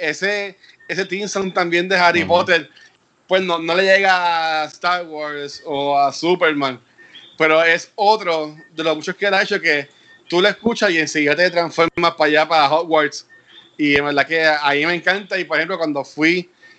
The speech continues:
Speaker 1: a Universal en el dos mil dieciocho, que fu-, pude ir al mundo de Harry Potter, en verdad que estuvo super nice.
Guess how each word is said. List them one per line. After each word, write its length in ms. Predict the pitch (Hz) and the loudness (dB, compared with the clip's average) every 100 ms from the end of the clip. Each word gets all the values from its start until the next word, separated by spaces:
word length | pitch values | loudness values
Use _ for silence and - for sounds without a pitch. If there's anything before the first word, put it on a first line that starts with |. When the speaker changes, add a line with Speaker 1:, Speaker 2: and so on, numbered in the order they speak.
| - - | -16 -4
Speaker 1:
a 220 | 160 165 | -2 0
Universal 680 | 156 160 156 175 180 160 156 156 | 0 4 4 4 2 2 2 0
en 80 | |
el 80 | 151 | -2
dos 140 | 151 151 | 0 -2
mil 120 | 160 | -2
dieciocho, 680 | 170 185 185 196 185 175 165 _ _ _ _ - | -4 -4 -4 -4 0 0 -2 _ _ _ _ -2
que 300 | 156 147 143 | 2 2 0
fu-, 120 | - 151 _ | -6 -10 _
pude 260 | 151 151 156 | 2 4 4
ir 80 | 175 | 4
al 120 | 170 | 2
mundo 200 | 170 175 | 0 0
de 100 | 175 | 2
Harry 260 | 175 175 | 2 0
Potter, 400 | 165 185 180 170 | 0 0 0 0
en 120 | 156 151 | -2 -2
verdad 260 | 135 135 | 0 -2
que 100 | 147 | -2
estuvo 680 | 143 - 131 131 131 135 123 | -6 -6 -6 -4 -6 -10 -12
super 240 | 131 131 | -8 -8
nice. 340 | 123 120 104 | -6 -10 -12